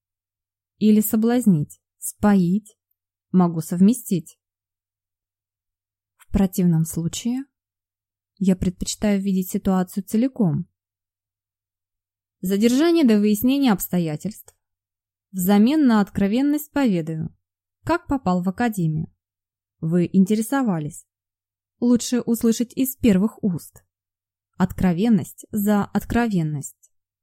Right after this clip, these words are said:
Вот ведь влипла. Разумеется, если декан не шутит и действительно тот, за кого себя выдаёт, что не факт,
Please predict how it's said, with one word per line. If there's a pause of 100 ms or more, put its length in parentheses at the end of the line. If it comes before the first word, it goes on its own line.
(2000)
Вот
ведь
влипла. (920)
Разумеется,
если
декан
не
шутит
и
действительно
тот,
за
кого
себя
выдаёт, (720)
что
не
факт,